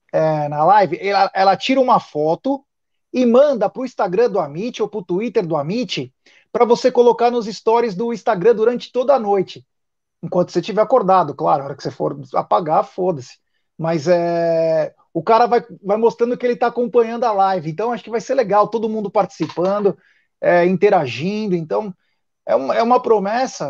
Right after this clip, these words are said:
é, só que é uma coisa bacana, vale pra todo mundo, é gostoso, todo mundo vai participar.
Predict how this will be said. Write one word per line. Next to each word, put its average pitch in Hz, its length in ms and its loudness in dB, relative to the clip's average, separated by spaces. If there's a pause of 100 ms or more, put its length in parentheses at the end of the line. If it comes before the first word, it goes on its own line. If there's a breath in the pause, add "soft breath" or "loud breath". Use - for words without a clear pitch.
é, 185 300 0 (320)
só 214 140 -6
que 247 100 -2
é - 20 4
uma 240 140 2
coisa 240 260 2
bacana, 214 600 2
vale 208 260 2
pra 214 140 0
todo 190 200 -2
mundo, 190 240 -2
é 196 40 2
gostoso, 196 420 0
todo 220 140 -4
mundo 220 160 0
vai 208 100 4
participar. 180 800 0